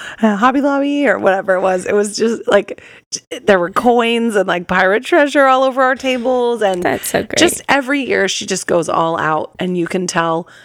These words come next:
Speaker 1: how much she appreciates and treasures us, because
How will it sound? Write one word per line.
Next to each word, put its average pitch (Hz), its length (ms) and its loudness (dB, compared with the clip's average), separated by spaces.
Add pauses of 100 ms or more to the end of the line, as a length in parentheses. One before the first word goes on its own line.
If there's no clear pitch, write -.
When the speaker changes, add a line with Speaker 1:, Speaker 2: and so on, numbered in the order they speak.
(680)
Speaker 1:
how - 360 0
much 165 460 -6
she - 540 -4
appreciates 185 640 0
and 175 180 -4
treasures 226 680 0
us, - 500 -2 (400)
because 175 720 -2